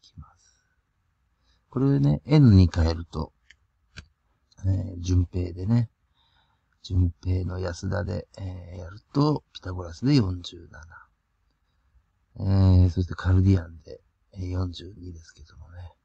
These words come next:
えー、この、ジャンペイの方ね、Mの方が、えー、表記が多いですけども、本人もそうしてるみたいですけども。えー、この、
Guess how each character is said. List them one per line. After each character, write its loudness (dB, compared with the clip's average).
え -14
ー、 -4
こ -2
の、 2
ジ 2
ャ 8
ン 6
ペ -2
イ 2
の 2
方 0
ね、 -8
M 6
の 6
方 -4
が、 -12
え -10
ー、 2
表 6
記 2
が 0
多 4
い -2
で -14
す -20
け -16
ど -8
も、 -10
本 0
人 2
も -4
そ -8
う -4
し -10
て -8
る -8
み -8
た -14
い -14
で -18
す -20
け -20
ど -20
も。 -20
え 2
ー、 0
こ -4
の、 4